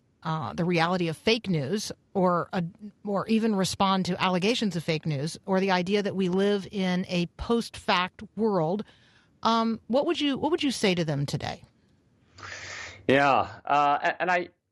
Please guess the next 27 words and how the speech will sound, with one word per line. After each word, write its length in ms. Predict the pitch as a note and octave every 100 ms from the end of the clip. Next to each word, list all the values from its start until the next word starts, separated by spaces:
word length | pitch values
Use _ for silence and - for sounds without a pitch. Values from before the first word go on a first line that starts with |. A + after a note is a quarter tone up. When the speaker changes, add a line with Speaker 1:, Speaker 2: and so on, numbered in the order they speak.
| -
Speaker 2:
I 220 | - B2 D3+
talk 300 | G#3 G#3+ D3
about 240 | - C#3+
this 120 | C#3
a 80 | C3+
little 240 | C3 D#3+
bit 260 | A#2 G2+ -
because 480 | G#2+ - A2+ A2 A2+
I'm 220 | G2+ G2+
not 300 | G#2+ A2+ -
too 240 | - A#2+
optimistic 760 | A2+ A2 - G2 G2+ - F2+ - -
on 300 | F2+ F2 F2
the, 400 | F2 E2 E2 - - -
um, 540 | - E2 - - E2+ - _ - - - - - - - - - - - - - - - - -
uh, 300 | - - -
on 160 | B2+ A2
the 80 | G2+
ability 400 | G2 A#2+ A#2 A2
of 120 | G2+
things 260 | - A2+ G#2+
like 140 | G2
fact-checking 840 | - A#2+ A2+ - B2 A2+ A2+ G2+ G2+
or, 420 | F2+ F#2 F2 E2+ - - -
um, 520 | F2+ E2+ E2+ E2 D#2+ - -
sort 160 | G2
of 120 | F2